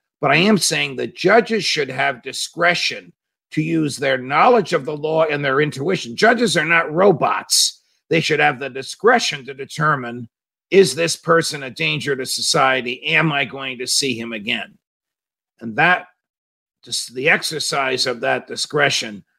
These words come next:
would minimize the repeat offender nature of what we keep seeing over and over and over again.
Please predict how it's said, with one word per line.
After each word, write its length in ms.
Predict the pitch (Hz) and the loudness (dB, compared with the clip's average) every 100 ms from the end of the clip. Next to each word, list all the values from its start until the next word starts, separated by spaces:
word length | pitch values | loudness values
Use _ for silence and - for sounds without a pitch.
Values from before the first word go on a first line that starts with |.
| _ _ | _ _
would 240 | 131 113 | -8 -8
minimize 1000 | 101 135 208 175 120 110 117 127 - - _ _ _ _ | -6 0 2 0 -6 -10 -8 -6 -6 -6 _ _ _ _
the 260 | 117 120 120 | 0 2 0
repeat 500 | 131 117 151 160 139 | -2 -2 2 2 0
offender 500 | 123 151 143 127 127 | -4 -2 -2 -2 0
nature 400 | 143 - - 123 | 0 0 -4 -4
of 120 | 113 | 0
what 160 | 143 | 0
we 100 | 127 | 0
keep 260 | 127 - 127 | -4 -4 -4
seeing 400 | - 143 131 123 | -2 -2 -2 0
over 400 | 131 135 113 127 | 4 6 6 0
and 120 | 123 | 0
over 320 | 127 123 104 117 | 2 2 2 -4
and 120 | 113 | 0
over 320 | 120 87 - | 0 0 -4
again. 340 | 95 98 - | -6 -10 -12